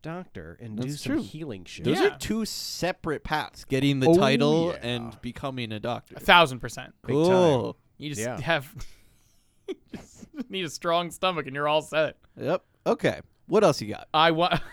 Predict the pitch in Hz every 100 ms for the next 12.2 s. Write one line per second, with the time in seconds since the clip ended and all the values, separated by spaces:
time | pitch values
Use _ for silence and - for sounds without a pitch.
0 | - - 175 107 180 208 - 127 120 120
1 | 87 - - 82 76 - - - 185 202
2 | 233 226 196 180 190 180 190 175 156 143
3 | 123 101 - 165 160 165 160 185 180 214
4 | 220 226 226 202 185 190 180 196 185 180
5 | 165 151 - 156 139 135 160 - - -
6 | 95 107 90 80 113 135 131 127 135 143
7 | 135 156 147 123 - 156 156 208 214 214
8 | 190 - 190 233 240 269 285 285 302 -
9 | - _ _ 143 131 143 107 110 120 123
10 | - - - - 104 98 98 98 - -
11 | 151 151 139 123 - - - - - -
12 | -